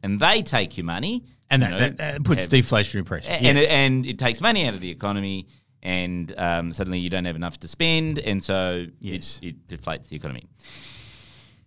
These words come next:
Speaker 1: The other way you can do that, and this is the way that Philip Lowe,
Speaker 2: The R B A governor.
Speaker 1: the R-, R B A governor has actually criticised the Albanese government for not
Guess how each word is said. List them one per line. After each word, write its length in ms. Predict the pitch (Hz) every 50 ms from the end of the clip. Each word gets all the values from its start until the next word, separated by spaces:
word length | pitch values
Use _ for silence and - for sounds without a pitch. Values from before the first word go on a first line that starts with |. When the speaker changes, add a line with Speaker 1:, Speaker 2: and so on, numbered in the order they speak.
| _ _
Speaker 1:
The 140 | - 165 196
other 340 | - 180 208 220 214 240 233
way 640 | 190 175 180 202 226 208 151 107 90 - - - 117 - _ _ _ _ _ _ _ -
you 160 | 151 147 147
can 180 | - 156 135 120
do 180 | 113 139 151 135
that, 220 | 110 87 - -
and 240 | - 127 127 147 156
this 180 | 151 185 202 208
is 160 | 220 196 165
the 60 | 175
way 180 | 151 143 135 131
that 160 | 123 123 120 - - - - -
Philip 320 | - 175 180 156 147 156 139
Lowe, 380 | 123 135 165 170 131 101 - - - 131 156 151 - _ _ _ _ _
Speaker 2:
The 100 | - 92
R 100 | 90 90
B 100 | 87 98
A 140 | 92 92 95
governor. 400 | - 120 156 190 214 151 - - -
Speaker 1:
the 80 | 120
R-, 260 | 120 127 131 135 131 -
R 160 | 143 135 143
B 80 | 139 139
A 80 | 127 120
governor 360 | 107 127 143 151 147 131 107
has 180 | 95 107 101 107
actually 540 | 110 101 - - 110 107 98 92 90 - - _ _ _
criticised 880 | - 160 185 240 294 262 - - - 131 104 87 76 73 69 69 -
the 280 | - 101 101 101 104 101 -
Albanese 500 | 107 107 104 95 98 95 95 87 80 90
government 540 | 85 98 101 98 101 95 87 85 73 - -
for 100 | - 95
not 280 | 92 92 92 - -